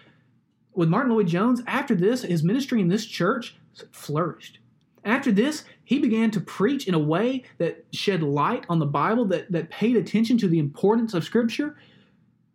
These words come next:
In a way that was dying in his country, in a way that, that people were fleeing from, and now they got new and fresh light on the scriptures. Or think of it this way. What do we,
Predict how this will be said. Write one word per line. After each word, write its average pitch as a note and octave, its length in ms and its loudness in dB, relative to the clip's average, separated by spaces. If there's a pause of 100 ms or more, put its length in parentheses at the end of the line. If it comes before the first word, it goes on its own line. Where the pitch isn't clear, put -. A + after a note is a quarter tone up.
In A3+ 60 4
a G3+ 40 4
way B3 200 2
that C4 120 0
was D#3 160 0
dying D3+ 520 0
in C3+ 80 -2
his B2+ 120 -6
country, C#3+ 440 -8
in G3 80 4
a F#3+ 40 4
way A#3+ 220 2
that, G3+ 220 0
that F3 160 0
people B3+ 260 2
were F3 140 0
fleeing F#3 600 0
from, C#3 440 -4 (520)
and D#3 160 0
now G3 220 0
they G#3 140 0
got F3 260 -4
new G3 400 2
and C#3 180 -2
fresh - 540 -2 (220)
light D#3 400 -2
on D3 80 -2
the C#3 80 -4
scriptures. - 520 -10 (2250)
Or D#3 60 -2
think D3+ 180 0
of D3+ 60 0
it D3+ 60 -2
this D3 180 -4
way. C#3+ 260 -4 (1500)
What G#3+ 160 -2
do C#4 60 0
we, F#3+ 260 -2